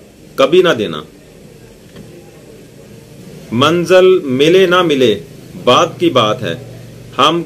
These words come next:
कोशिश भी ना करें ये गलत बात है। हमेशा खुश रहें,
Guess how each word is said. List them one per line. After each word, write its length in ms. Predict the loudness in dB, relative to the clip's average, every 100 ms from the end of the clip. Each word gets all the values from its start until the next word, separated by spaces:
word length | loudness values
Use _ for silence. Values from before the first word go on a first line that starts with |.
| -8 -4
कोशिश 360 | -2 0 -2
भी 160 | 0 0
ना 120 | 2 2
करें 320 | 0 -2 -6 -16 -20 -20 -14
ये 260 | -4 0 2
गलत 280 | 2 -2 0
बात 300 | -2 -2 -4
है। 120 | -12 -16 -20 -20 -20 -20 -20 -20 -20 -20 -20 -20 -20 -20 -20 -20 -20 -20 -20 -20 -20 -20 -20 -20 -20 -10 -4
हमेशा 540 | 2 2 2 4 2 0
खुश 260 | -4 -2 0
रहें, 260 | -2 -2